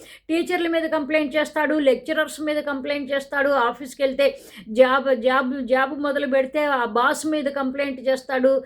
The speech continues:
లేకపోతే తన కొలీగ్స్ మీద కంప్లైంట్ చేస్తాడు. ప్రతిదీ వీడి బతుకంతా కంప్లైంట్లే అయిపోతుందన్నమాట. కాబట్టి ఏంటంటే,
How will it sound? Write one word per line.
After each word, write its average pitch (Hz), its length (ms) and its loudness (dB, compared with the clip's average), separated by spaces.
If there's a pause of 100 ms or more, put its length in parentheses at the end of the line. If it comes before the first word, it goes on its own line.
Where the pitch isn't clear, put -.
(280)
లేకపోతే 277 460 0
తన 269 260 0
కొలీగ్స్ 277 500 2
మీద 294 260 0
కంప్లైంట్ 262 560 -4
చేస్తాడు. 262 360 2
ప్రతిదీ 285 540 0
వీడి 339 200 0
బతుకంతా 330 560 0
కంప్లైంట్లే 311 640 0
అయిపోతుందన్నమాట. 247 680 0
కాబట్టి 262 440 -4
ఏంటంటే, 254 380 -2